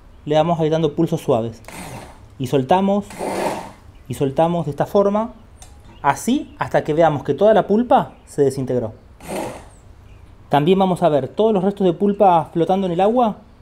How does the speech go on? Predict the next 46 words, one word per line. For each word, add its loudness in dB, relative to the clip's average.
y -4
las 0
semillas 0
se -4
van -2
para 0
el -6
fondo. -6
A -4
ver, -4
voy -2
a -2
tratar -6
de -4
mostrarte -6
acá -6
abajo. -6
Todo 2
eso -2
que -4
se -4
ve 2
amarillo -2
en -4
el -6
fondo -2
son -4
las -4
semillas. -8
Y -4
el 2
resto 0
de -2
un -4
color 0
más -4
rojo -4
es -10
toda 0
la -2
pulpa -2
que -2
tenemos -4
que -12
sacar -2
ahora. -4